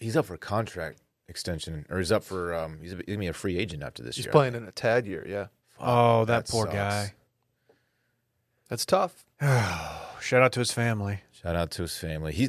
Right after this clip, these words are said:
Speaker 1: he's been money all season, man. That dude's been good.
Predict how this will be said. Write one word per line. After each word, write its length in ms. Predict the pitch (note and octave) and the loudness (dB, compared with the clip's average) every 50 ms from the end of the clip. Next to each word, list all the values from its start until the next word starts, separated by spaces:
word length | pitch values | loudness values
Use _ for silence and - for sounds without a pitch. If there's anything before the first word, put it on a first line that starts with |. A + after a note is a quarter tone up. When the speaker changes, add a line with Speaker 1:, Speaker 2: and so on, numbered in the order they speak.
| C#3 - | 0 0
Speaker 1:
he's 220 | E2+ B2+ C#3 - | 0 0 0 0
been 180 | - E2+ D2+ D2 | 0 -2 -4 -2
money 340 | D#2+ E2 F2 E2+ D2+ D2 | -2 -2 0 0 0 -2
all 180 | C2+ D2 D#2+ E2 | -4 -4 -4 -4
season, 380 | - - D#2+ D#2 C#2 C#2+ C#2 C#2 | -4 -4 -4 -4 -6 -6 -8 -6
man. 280 | C#2 C#2+ C#2+ C#2+ C#2+ - _ - _ _ _ - | -6 -6 -6 -8 -10 -12 _ -20 _ _ _ -20
That 100 | - - | -18 -14
dude's 180 | - D#2 C#2+ - | -14 -16 -14 -14
been 160 | D#2+ C#2+ C2 | -14 -16 -10
good. 340 | - - D#2+ D2 C2+ C2+ | -4 -2 -2 -2 -2 -4